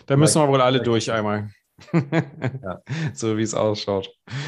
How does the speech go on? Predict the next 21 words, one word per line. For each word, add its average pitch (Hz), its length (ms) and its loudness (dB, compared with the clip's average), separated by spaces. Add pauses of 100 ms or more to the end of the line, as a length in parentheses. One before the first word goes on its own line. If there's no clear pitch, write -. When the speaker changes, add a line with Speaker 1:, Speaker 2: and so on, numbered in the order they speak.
(600)
Speaker 1:
Ja, 123 380 4
dann, 156 400 4
ähm, 139 520 2
das 147 160 0
habe 143 120 0
ich 143 120 -6
gesehen, 135 420 0
die, 123 480 0
die 113 140 -2
Ratingagentur 120 1200 0
Moody's, 127 1000 2
das 110 140 -6
ist 113 100 -6
ja 123 60 0
eine 107 120 -2
U-S-amerikanische 117 760 -4
Ratingagentur, 120 720 -2
die 113 500 -4
quasi 113 380 -2
Unternehmen 113 640 2
und 107 340 0